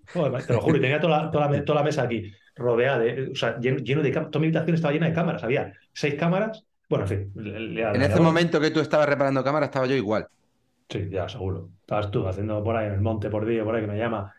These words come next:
Speaker 1: me lla-, ah, verdad, sí que fue justo ahí, cabrón. Es verdad, me llama por, me llama por el teléfono. Y yo estoy aquí arreglando cámaras. Es que todo esto que veis que es verdad, que no, no nos inventamos nada.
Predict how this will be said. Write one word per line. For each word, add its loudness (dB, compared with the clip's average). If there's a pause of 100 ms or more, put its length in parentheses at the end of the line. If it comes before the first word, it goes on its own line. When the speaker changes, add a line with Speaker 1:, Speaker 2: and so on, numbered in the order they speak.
(140)
Speaker 1:
me -4
lla-, 0
ah, 2
verdad, 2
sí -4
que 2
fue 0
justo 0
ahí, 0
cabrón. -4 (240)
Es -2
verdad, 0
me -2
llama 2
por, 2
me 0
llama 4
por 4
el 2
teléfono. 0
Y -6
yo 2
estoy 0
aquí 0
arreglando 2
cámaras. 2
Es 0
que 2
todo 0
esto -2
que 0
veis 2
que 0
es 2
verdad, 0
que -4
no, 0
no 0
nos -2
inventamos -2
nada. -2